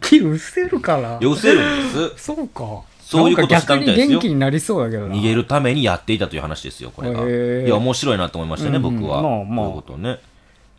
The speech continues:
Speaker 2: アイデアマンですよ。
Speaker 1: うん。
Speaker 2: 続いて、映画業界、歴史の中で、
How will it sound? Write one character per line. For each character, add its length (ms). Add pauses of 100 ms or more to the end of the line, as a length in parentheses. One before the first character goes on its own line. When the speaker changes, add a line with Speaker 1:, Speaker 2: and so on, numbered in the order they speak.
(580)
Speaker 2:
ア 140
イ 20
デ 80
ア 60
マ 80
ン 40
で 80
す 140
よ。 140 (100)
Speaker 1:
う 20
ん。 320 (640)
Speaker 2:
続 220
い 100 (220)
て、 260 (840)
映 340
画 180
業 340
界、 400
歴 240
史 280 (440)
の 80
中 260
で、 360